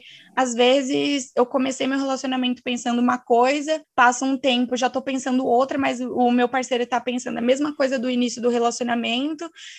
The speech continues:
e eu não tô confortável, e eu preciso falar isso, porque isso tá me afetando. Então, eu acho que, que isso também é importante, entender que as relações não são constantes, elas, elas são muito dinâmicas, tipo, muito mesmo, questão de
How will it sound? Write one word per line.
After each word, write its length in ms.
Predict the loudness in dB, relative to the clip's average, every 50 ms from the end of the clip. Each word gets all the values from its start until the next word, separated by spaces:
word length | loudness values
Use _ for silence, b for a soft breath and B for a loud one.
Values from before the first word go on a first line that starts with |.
| B B
e 60 | 2
eu 80 | 4 4
não 160 | 4 4 4
tô 100 | 2 2
confortável, 1120 | 2 0 -4 -6 -2 -2 -2 -2 -2 -2 -2 0 0 0 0 0 -2 -4 -4 -4 -2 0
e 60 | 2 2
eu 140 | 2 0
preciso 460 | 0 -2 -6 -6 -6 -6 -8 -8 -8 -4
falar 260 | -2 0 2 2 2 2
isso, 280 | 0 -2 -2 -4 -8 -8 -8
porque 280 | -10 -10 -6 _ -2
isso 280 | 0 0 0 -2 -6 -4
tá 160 | 0 0 0
me 80 | 0 0
afetando. 680 | -2 -6 -8 -2 0 0 0 2 0 -2 -6 -8 -10 B B B B B B B -2
Então, 540 | -2 -2 4 4 4 6 6 4 0 0 0
eu 100 | 2 2
acho 240 | 2 2 2 -2 -4
que, 680 | -6 -8 -6 -4 -4 -2 -2 -2 -2 -2 -2 -2 -4 -4
que 100 | -2 -2
isso 120 | -2 -2 0
também 260 | 0 0 2 2 0
é 40 | 0
importante, 580 | -2 -2 -6 0 0 0 0 0 -2 -4 -4
entender 380 | -4 -4 -2 -2 2 2 2 2
que 240 | 2 -4 -4 -2 -2
as 180 | -2 -4 -2
relações 840 | -2 -2 0 2 0 0 -2 -4 0 0 2 2 2 -2 -6 -8 -10 _
não 160 | -4 -2 -2
são 180 | 0 0 -2 0
constantes, 840 | 0 0 0 0 -2 2 4 4 4 4 2 -2 -6 -8 -4 -2
elas, 380 | 0 2 2 2 0 0 -6 -6
elas 220 | -2 -2 -2 0
são 140 | 0 0 2
muito 320 | 4 4 4 4 2 0
dinâmicas, 680 | -2 -2 -2 -4 -4 -6 -8 -10 -12 -16 -18 -18 -14 -14
tipo, 220 | -14 -4 2 4
muito 340 | 6 6 8 6 4 2 0
mesmo, 480 | 0 0 0 0 0 -2 -4 -6 -10 -12
questão 400 | -10 -10 -10 -6 -4 -2 0 0
de 280 | 0 2 2 0 0